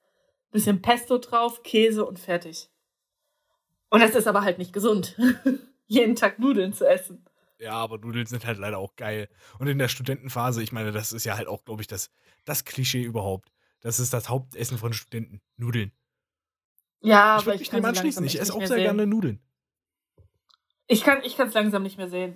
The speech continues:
Speaker 2: Ja,
Speaker 1: aber
Speaker 2: kann
Speaker 1: es
Speaker 2: ich verstehen,
Speaker 1: ist halt
Speaker 2: weil man
Speaker 1: das
Speaker 2: sich sehr,
Speaker 1: Schnellste.
Speaker 2: man kann sich gut überessen. Ich kenne das aus der Kindheit,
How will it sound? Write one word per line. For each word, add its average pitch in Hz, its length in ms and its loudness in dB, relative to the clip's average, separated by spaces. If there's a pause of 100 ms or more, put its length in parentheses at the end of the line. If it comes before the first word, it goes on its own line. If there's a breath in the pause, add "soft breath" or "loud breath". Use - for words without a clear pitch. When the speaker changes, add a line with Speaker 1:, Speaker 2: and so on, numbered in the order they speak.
Speaker 2:
Ja, 185 60 -4
Speaker 1:
aber 190 140 4
Speaker 2:
kann 196 80 0
Speaker 1:
es 247 60 2
Speaker 2:
ich - 60 -2
verstehen, 226 280 -2
Speaker 1:
ist 175 60 2
halt - 40 2
Speaker 2:
weil 127 40 0
man 139 120 0
Speaker 1:
das 139 60 -4
Speaker 2:
sich 156 80 -2
sehr, 180 60 0 (120)
Speaker 1:
Schnellste. - 100 -4
Speaker 2:
man 135 180 -6
kann 156 260 -2
sich 131 200 -4
gut 147 180 -8
überessen. 120 460 -6
Ich - 140 -18
kenne 170 260 -2
das 139 240 -2
aus 131 180 -10
der 110 140 -12
Kindheit, 135 580 -8